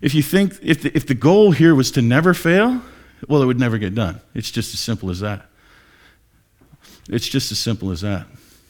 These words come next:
We're to do the work of an evangelist. Boy, I had, I had some stuff that I wanted to read for you from Thomas Boston. Thomas Boston's been dead for almost, uh, three hundred years now. Man,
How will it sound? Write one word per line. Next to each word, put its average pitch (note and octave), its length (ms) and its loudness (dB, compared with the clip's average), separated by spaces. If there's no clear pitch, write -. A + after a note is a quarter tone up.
We're C#3 120 4
to C#3+ 80 2
do C#3+ 200 4
the D#3+ 80 2
work D3 260 2
of C3+ 60 0
an A#2 100 0
evangelist. A2+ 640 -4
Boy, C3 200 0
I A#2+ 60 2
had, B2+ 380 -2
I - 80 -6
had D3 220 0
some A#2+ 160 -4
stuff C#3 380 -4
that A2 120 -2
I A2 80 0
wanted A#2 300 0
to A2 160 -4
read B2 260 0
for A#2+ 140 -4
you A2 100 0
from G#2+ 300 -4
Thomas C3+ 400 2
Boston. A#2+ 640 -2
Thomas C#3 320 0
Boston's A#2+ 500 -4
been A2 200 -2
dead A#2+ 320 0
for A#2+ 180 -2
almost, A#2 480 0
uh, A2+ 220 0
three C3 240 -2
hundred A2+ 240 0
years A#2+ 320 -2
now. A2 300 -2
Man, C#3 480 0